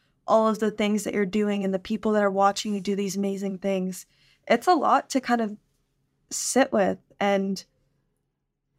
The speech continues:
it also brings up a lot of emotions. And there's been times where I'm talking on stage and I, I get that, that moment, whether it was the Kids' Choice Awards, and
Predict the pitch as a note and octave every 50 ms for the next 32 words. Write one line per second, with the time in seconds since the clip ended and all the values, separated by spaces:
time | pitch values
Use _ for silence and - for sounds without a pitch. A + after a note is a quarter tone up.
0 | _ - A3+ A3 G#3+ A3 A3 - A#3+ A3 A#3 A#3 A3+ A3+ G#3+ A#3 A3+ A3 A3 G#3+
1 | G3+ G3+ G3+ G#3+ G#3 G3+ F#3+ - - _ _ _ - A3 G#3 G3+ F#3+ G3 A#3 A#3+
2 | - - F#3+ F#3 F#3 F#3 F#3 F#3+ F#3+ F#3+ F#3+ F#3+ G3+ G3 - G#3+ G#3 G3+ - -
3 | F#3+ F#3+ G3 G3 G3+ F#3 - - G3+ F#3+ F#3+ F#3 F#3+ F#3+ F#3+ - _ _ _ _
4 | _ _ _ _ _ _ _ _ - G#3 G#3 G3+ G3 G3+ G3+ G3+ G3+ - _ _
5 | _ _ _ _ - - G#3 G#3+ G#3 - A#3+ A#3+ A#3+ A#3+ A#3+ A#3+ A#3+ - - C4+
6 | C#4+ C#4 B3 - G#3 G#3 G3+ F#3+ F#3 - - G3 G3 G3 G3 F#3+ F#3+ F#3 - _
7 | _ _ _ _ _ _ _ _ G3+ G#3 G#3 F#3+ G3 G#3+ G#3+ G#3+ - _ A3+ G#3+
8 | G#3 G3+ - - _ _ _ _ _ - A3+ G#3+ G#3 - A3+ A3 A3+ A#3+ C4+ C#4
9 | C4 A#3 G#3 G3 F#3+ G3 - _ _ _ _ G#3+ G#3+ G3+ G#3 G#3 G#3 G3+ F#3+ -
10 | G#3 G#3 G3+ G3+ G3 F#3+ - - _ _ _ _ - A#3+ A3+ A#3 - B3+ A#3+ -
11 | - - - C4+ C#4+ D4 C#4+ - C4+ A#3+ A3+ G#3+ G#3+ G3+ G3 F#3 F#3+ - G#3 G3
12 | G3 G3+ G3